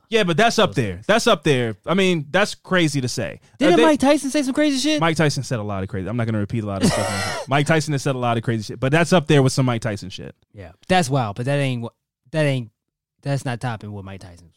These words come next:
Speaker 2: shit
Speaker 1: Yeah,
Speaker 2: is.
Speaker 1: no, Mike Tyson, no, Mike Tyson's, like, the king of saying,
Speaker 2: My
Speaker 1: like,
Speaker 2: goodness.
Speaker 1: w-, insane wild shit.
Speaker 2: <laughs>
Speaker 1: Uh, the, the press were in a frenzy. Griffith was furious. He went hard at Carter for, uh, the next day. Too hard.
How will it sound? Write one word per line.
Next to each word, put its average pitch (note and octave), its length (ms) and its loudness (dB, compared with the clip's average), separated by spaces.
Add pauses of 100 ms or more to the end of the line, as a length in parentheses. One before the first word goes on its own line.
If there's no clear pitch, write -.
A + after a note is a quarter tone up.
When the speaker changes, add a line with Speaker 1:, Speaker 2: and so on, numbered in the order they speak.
(140)
Speaker 2:
shit E3 100 -12
Speaker 1:
Yeah, F#3+ 120 4
Speaker 2:
is. B2 80 4
Speaker 1:
no, A2+ 100 6
Mike C#3+ 200 2
Tyson, B2+ 360 0
no, A2+ 140 -2
Mike C#3 180 -2
Tyson's, C3 300 0
like, A2 120 -4
the G2+ 60 -8
king F#2+ 200 -8
of F2 80 -12
saying, F2 180 -12
Speaker 2:
My - 60 -12
Speaker 1:
like, F#2+ 100 -14
Speaker 2:
goodness. G2 400 -8
Speaker 1:
w-, G2+ 120 -18 (140)
insane F#2+ 380 -8
wild F2 200 -10
shit. - 320 -8
Speaker 2:
<laughs> - 40 -16 (460)
Speaker 1:
Uh, B2 280 -2
the, A#2 180 -6 (140)
the C3 120 -8
press C#4+ 300 0
were B3 160 2
in G3 60 4
a F3 40 4
frenzy. D3 520 0 (440)
Griffith A#3+ 400 2
was D#3+ 200 0
furious. A2+ 720 -4 (580)
He A#3+ 160 0
went C#4+ 200 2
hard A3+ 360 6
at E3 100 2
Carter D#3+ 400 4
for, D3 280 -2
uh, B2+ 240 0
the C3+ 120 -2
next D#3 240 -2
day. B2 380 0 (320)
Too A#3 220 0
hard. E2+ 320 -4